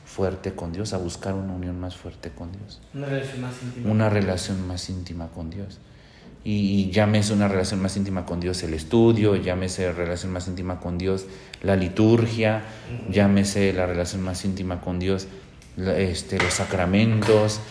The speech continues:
Speaker 1: este, y la vida misma, ¿no? La, las acciones propias. Este, y yo, al menos que, por ejemplo,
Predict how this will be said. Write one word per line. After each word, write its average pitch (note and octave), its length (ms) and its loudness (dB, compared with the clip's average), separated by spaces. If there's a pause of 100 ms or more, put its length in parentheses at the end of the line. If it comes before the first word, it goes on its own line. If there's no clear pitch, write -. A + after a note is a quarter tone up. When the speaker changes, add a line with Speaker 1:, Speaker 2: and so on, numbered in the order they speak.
(420)
Speaker 1:
este, F2+ 1200 -2 (1400)
y A#2 120 6
la G2 140 6
vida F#2 240 0
misma, F#2+ 500 -2
¿no? B2 360 -6
La, E2 480 -8
las F2 200 -4
acciones F#2+ 580 0
propias. G#2+ 560 -2 (960)
Este, F#2+ 1160 2 (760)
y G2 240 -2
yo, C3 440 8
al G2+ 160 0
menos G2+ 440 0 (100)
que, F2 300 -8 (180)
por F#2+ 140 -4
ejemplo, F#2+ 440 -4